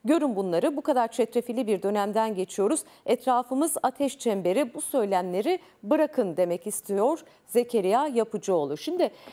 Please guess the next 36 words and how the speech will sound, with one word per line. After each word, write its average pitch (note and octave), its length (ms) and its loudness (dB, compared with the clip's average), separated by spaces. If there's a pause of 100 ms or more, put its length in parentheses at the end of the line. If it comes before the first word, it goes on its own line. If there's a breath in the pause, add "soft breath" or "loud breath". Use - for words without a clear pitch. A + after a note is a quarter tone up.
(200 loud breath)
M A3+ 260 0
H F4 80 0
P F#4+ 180 -2
lideri E4+ 300 0
Devlet D#4 320 -2
Bahçeli'nin D4+ 400 0
açıklamalarına C#4 760 0
dönersek, C#4+ 680 0 (200 loud breath)
eski B3+ 320 0
İçişleri D4+ 460 -2
Bakanı D#4 280 0
Saadettin C#4 540 0
Tantan'la C#4+ 520 0
ilgili B3+ 360 -2
kritik C#4 460 -2
bir C4+ 100 0
cümlesi A#3+ 480 0
var A3+ 140 2
efendim. E3+ 540 0
Tekrar C4+ 380 2
edelim, F#3+ 320 0
biraz A3+ 220 2
önce A#3 180 0
haberde A#3 440 2
de A#3 120 0
duyduk A#3 300 -4
ama. E3 260 0 (520 loud breath)
Şimdi, D4+ 520 2
e, A3 500 2 (760)
bu F#4+ 140 4
hususta D4 580 0 (220)
ara D#4 200 2
sıra C#4+ 260 0
vermiş C4+ 360 0
olduğu C#4 320 0
beyanlarla A#3+ 680 2